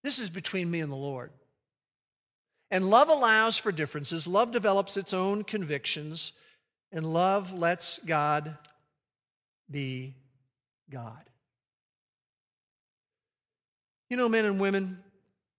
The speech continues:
so much of this, in my opinion, involves where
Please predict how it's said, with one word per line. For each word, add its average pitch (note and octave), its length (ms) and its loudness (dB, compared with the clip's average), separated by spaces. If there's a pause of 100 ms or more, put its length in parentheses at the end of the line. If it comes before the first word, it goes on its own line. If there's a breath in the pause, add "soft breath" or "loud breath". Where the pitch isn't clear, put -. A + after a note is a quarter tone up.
(1080)
so B3+ 300 0
much A#3+ 380 0
of D3 120 -2
this, C3 420 -4
in C3 120 -6
my E3 180 -2
opinion, C3+ 680 -8 (1300)
involves F3+ 760 0
where A#3+ 480 -2